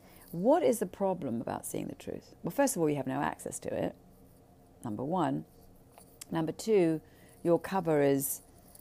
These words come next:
solid, so therefore it's difficult to penetrate. And three, you don't want to let go of the cover because you don't want to see what happened. First of all, you don't know what happened, and then when you see what happens, like, "I don't want to see anymore."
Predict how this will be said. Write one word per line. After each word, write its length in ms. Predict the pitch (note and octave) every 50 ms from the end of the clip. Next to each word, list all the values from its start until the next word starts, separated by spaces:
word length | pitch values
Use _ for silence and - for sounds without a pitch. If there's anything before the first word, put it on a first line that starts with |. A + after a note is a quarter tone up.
| - - - - - - - -
solid, 640 | - - A3 G#3+ F#3 D#3 C#3 C#3+ F3+ G#3+ - - - - - - - - - - - -
so 160 | - - E3+
therefore 240 | D3+ D3 D3 - -
it's 100 | D3 -
difficult 440 | - D3 D3 - - - - - -
to 80 | -
penetrate. 720 | - - A3 G#3 F#3+ F3 - - D3+ C#3 C#3 D3 D#3+ E3+ - - - - - - - - - - - - - - - - - - - - -
And 340 | G3 G3+ G3+ G3 G3 G3 F#3+
three, 220 | - A3+ A3+ G#3+
you 80 | G#3 F#3
don't 240 | G#3+ A3 G#3+ G3
want 160 | G#3+ G#3+ F#3 G#3
to 80 | G#3
let 180 | G3+ A3+ A#3+ -
go 140 | E4 D#4+ D#4
of 60 | A#3+
the 60 | G3+
cover 300 | - F3+ D3+ D3 D#3+ E3
because 300 | D#3 F3 - - F#3 E3+
you 60 | F3+
don't 140 | - F#3 E3+
want 120 | E3+ E3+
to 20 | E3
see 160 | - - E3+
what 140 | D3+ D3+ D3+
happened. 520 | D#3 C#3 C3+ - - - - - - - - - - - - - - - - - - - - - - - - - - - - - - - - - - - -
First 180 | - G3 F3+ -
of 60 | E3+
all, 40 | D#3+
you 60 | D3
don't 140 | D3 D3 -
know 100 | - C4
what 140 | C4 A#3 G#3+
happened, 260 | G3 F3+ - F3+ D#3+
and 80 | D#3 D#3
then 80 | D3+
when 100 | D4+ D3
you 60 | C#3
see 160 | - - B3+ A#3
what 120 | G3+ F3+
happens, 220 | F3 E3 - D3
like, 140 | D3 D3 - -
"I 80 | D3+
don't 100 | D#3 D3+
want 120 | D3 C#3+ C#3+
to 60 | -
see 120 | - D3
anymore." 420 | C3+ B2 A#2 - - - G1+ -